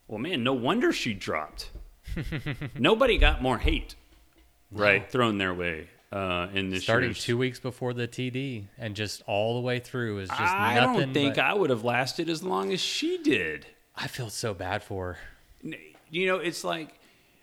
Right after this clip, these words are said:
Speaker 1: you can have whatever opinion you want of the, of the film crew. Like, and
Speaker 2: Sure.
Speaker 1: I've given mine, right? <sighs> But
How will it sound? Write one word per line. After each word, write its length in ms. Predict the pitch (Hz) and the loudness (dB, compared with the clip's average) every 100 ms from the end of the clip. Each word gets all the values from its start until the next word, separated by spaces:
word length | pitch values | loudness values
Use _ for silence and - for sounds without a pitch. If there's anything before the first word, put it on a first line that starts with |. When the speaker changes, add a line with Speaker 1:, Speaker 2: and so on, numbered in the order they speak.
| _ _ _ _ _ _ _ _ _ _ - | _ _ _ _ _ _ _ _ _ _ -4
Speaker 1:
you 100 | 139 | 0
can 100 | 147 | 2
have 220 | 190 202 | 0 0
whatever 340 | 135 127 117 | 2 2 2
opinion 540 | 101 - 156 135 107 98 | 0 -2 0 0 0 -2
you 120 | 98 | -4
want 420 | 98 110 120 - | 0 0 0 -2
of 540 | - 110 107 104 107 101 | 0 2 4 0 -6 -6
the, 680 | 104 98 95 92 90 90 87 110 _ _ _ _ _ _ _ _ _ _ | -4 -4 -4 -4 -6 -8 -10 -18 _ _ _ _ _ _ _ _ _ _
of 140 | 113 98 | -6 -4
the 60 | |
film 280 | 98 113 95 | -6 -4 -4
crew. 220 | 90 - - - | -6 -12 -16 -14
Like, 120 | 110 | -2
and 80 | 104 | 0
Speaker 2:
Sure. 80 | 110 | 2
Speaker 1:
I've 160 | 117 120 | 2 2
given 240 | 120 113 | 0 0
mine, 180 | 90 78 - | -2 -6 -10
right? 260 | 90 90 - _ _ _ _ _ _ _ _ _ _ _ _ _ _ _ _ _ _ _ _ _ _ _ _ _ _ _ _ - | -8 -8 -8 _ _ _ _ _ _ _ _ _ _ _ _ _ _ _ _ _ _ _ _ _ _ _ _ _ _ _ _ -18
<sighs> 60 | 120 - - - _ _ | -16 -16 -18 -20 _ _
But 340 | 139 127 - | 0 2 0